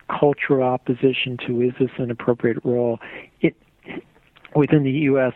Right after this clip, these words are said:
and in Canada, I think the opposition is, is that women don't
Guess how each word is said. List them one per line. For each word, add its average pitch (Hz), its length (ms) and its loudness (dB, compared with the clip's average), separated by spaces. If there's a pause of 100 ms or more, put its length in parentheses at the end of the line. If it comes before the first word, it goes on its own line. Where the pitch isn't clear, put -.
and 123 220 -6
in 117 280 -10
Canada, 151 580 0
I 117 220 -4
think 131 220 -6 (120)
the 117 180 0
opposition 123 800 -2
is, 120 280 -2 (800)
is 123 260 2
that 127 140 -2 (840)
women 143 580 -2 (120)
don't 139 240 -2